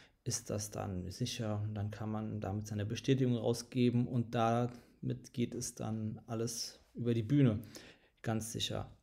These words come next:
könnte man meinen. Jetzt haben wir das Problem, dass man, äh,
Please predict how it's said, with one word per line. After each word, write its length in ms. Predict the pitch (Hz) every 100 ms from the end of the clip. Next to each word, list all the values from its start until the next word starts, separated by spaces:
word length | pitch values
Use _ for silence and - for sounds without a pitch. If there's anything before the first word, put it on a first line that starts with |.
| _
könnte 260 | - 113 120
man 180 | 135 147
meinen. 440 | 156 143 101 90 - - - -
Jetzt 200 | 131 151
haben 140 | 170
wir 120 | 180
das 220 | 135 135
Problem, 600 | - 117 123 139 170 196 190 - -
dass 260 | 135 139 -
man, 380 | 135 135 135 131 - 127
äh, 600 | - 123 123 120 117 117